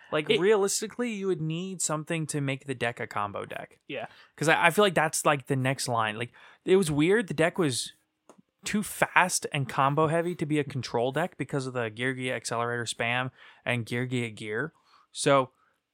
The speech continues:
Speaker 1: the deck was too fast to be control and too slow to be combo. But it wasn't, like, I, you couldn't really also call it, like, mid-range. It was, like, a
Speaker 2: Sl-,
Speaker 1: rank
Speaker 2: uh,
Speaker 1: four toolbox, level seven synchro,
Speaker 2: Level s-,
Speaker 1: uh,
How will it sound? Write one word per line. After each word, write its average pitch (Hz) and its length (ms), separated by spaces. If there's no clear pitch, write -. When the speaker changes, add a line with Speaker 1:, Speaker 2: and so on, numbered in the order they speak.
Speaker 1:
the 143 120
deck 165 200
was 160 140
too - 180
fast 156 680
to - 80
be 147 160
control 147 680
and 139 240
too 180 160
slow 147 540
to - 160
be 135 120
combo. - 580
But 135 100
it 131 80
wasn't, 156 300
like, 127 260
I, - 40
you 147 200
couldn't 175 220
really 151 120
also 135 280
call 120 160
it, 107 80
like, - 140
mid-range. 117 580
It 143 40
was, 139 100
like, 180 100
a 123 120
Speaker 2:
Sl-, 120 140
Speaker 1:
rank 156 280
Speaker 2:
uh, 214 80
Speaker 1:
four 156 300
toolbox, 135 800
level 123 340
seven 117 340
synchro, 110 840
Speaker 2:
Level 170 160
s-, 127 80
Speaker 1:
uh, 117 160